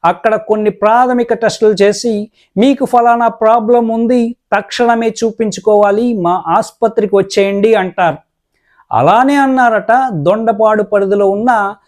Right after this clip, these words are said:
శ్రీ కాళహస్తి కాలనీకి చెందిన యాళ్ల సావిత్రి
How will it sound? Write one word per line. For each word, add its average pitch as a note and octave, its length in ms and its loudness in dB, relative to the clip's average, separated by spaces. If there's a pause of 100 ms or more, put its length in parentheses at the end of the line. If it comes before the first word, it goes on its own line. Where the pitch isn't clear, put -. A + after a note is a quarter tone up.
(160)
శ్రీ C4 500 0
కాళహస్తి A3 580 0
కాలనీకి G#3 560 -2
చెందిన G#3+ 460 0 (320)
యాళ్ల A3 480 2
సావిత్రి A3+ 840 -2